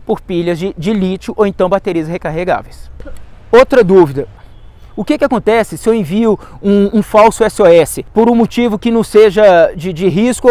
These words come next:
ou por, por, por engano? Cara, além de ser uma puta babaquice acionar um sistema de resgate sem necessidade, é, você no mínimo vai pagar pelos custos desse resgate. Vamos supor, você acionou indevidamente e o bombeiro decorou um helicóptero.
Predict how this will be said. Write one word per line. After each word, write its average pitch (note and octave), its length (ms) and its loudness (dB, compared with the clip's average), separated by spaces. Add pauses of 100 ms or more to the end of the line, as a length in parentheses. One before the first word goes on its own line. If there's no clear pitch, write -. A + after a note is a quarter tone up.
(100)
ou G#3+ 140 4
por, A3 380 2
por, G#3 200 -2
por G#3+ 220 -4
engano? E3 400 -2 (720)
Cara, C4 260 4
além A#3 240 0
de - 60 -8
ser C4+ 140 -4
uma A#3+ 120 0
puta C4 380 2
babaquice G3 680 2
acionar F3+ 340 -6
um F3+ 60 -6
sistema F3 340 -10
de D3+ 80 -10
resgate D#3+ 460 -2
sem F#3 160 -10
necessidade, D#3+ 720 0 (640)
é, D3+ 260 0
você G3+ 300 0
no B3 100 0
mínimo B3 580 0 (240)
vai F3+ 160 0
pagar F3 460 0
pelos A3 320 -6
custos F#3 380 -6
desse E3+ 240 -6
resgate. E3 580 -10 (640)
Vamos A3+ 180 2
supor, G#3 260 2
você F#3 220 -2
acionou G#3+ 320 -2
indevidamente G3 720 0 (260)
e G3+ 100 0
o G#3 40 4
bombeiro G#3 480 4
decorou G#3 400 0
um G#3+ 40 -4
helicóptero. E3 540 -4